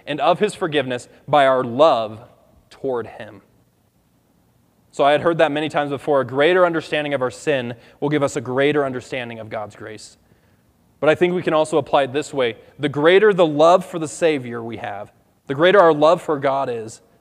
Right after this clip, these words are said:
the greater the understanding of our sin is as well. If we understand how much debt we owed, how much God has forgiven us, man, we will love him.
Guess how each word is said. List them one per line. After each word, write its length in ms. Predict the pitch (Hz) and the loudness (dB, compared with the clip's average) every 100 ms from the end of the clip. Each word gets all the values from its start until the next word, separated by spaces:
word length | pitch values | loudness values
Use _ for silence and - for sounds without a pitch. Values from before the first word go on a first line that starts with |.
| - | -8
the 80 | 147 | -2
greater 380 | 147 170 175 | 2 2 2
the 120 | 151 143 | -2 -4
understanding 560 | 131 117 - 127 120 | -6 -8 -10 -10 -10
of 100 | 117 | -12
our 120 | 110 | -12
sin 280 | 104 - 110 | -14 -20 -20
is 160 | 110 117 | -20 -20
as 140 | 110 | -20
well. 300 | 113 98 - _ _ _ _ _ _ _ _ _ _ _ _ _ _ _ _ _ - | -18 -18 -20 _ _ _ _ _ _ _ _ _ _ _ _ _ _ _ _ _ -12
If 120 | 147 | -4
we 120 | 208 | 0
understand 600 | 196 190 - 156 160 156 | 0 -2 -2 -6 -4 -4
how 140 | 156 | -4
much 280 | 170 180 - 127 | -2 -4 -6 -6
debt 180 | 139 147 | -4 -4
we 180 | 139 135 | -4 -6
owed, 180 | 139 131 | -6 -6
how 120 | 151 | -4
much 200 | 190 - - - | -4 -6 -20 -10
God 340 | 139 151 165 170 | 2 2 4 0
has 220 | 160 147 | -2 -4
forgiven 520 | - 143 135 156 156 | -4 -4 -2 -2 -2
us, 280 | 135 139 - _ _ _ _ _ _ _ _ _ _ _ _ _ _ - | -4 -6 -10 _ _ _ _ _ _ _ _ _ _ _ _ _ _ -16
man, 220 | 127 123 | -12 -8
we 80 | 139 | -8
will 140 | 147 | -6
love 200 | 120 127 | -4 -4
him. 200 | 131 110 | -6 -14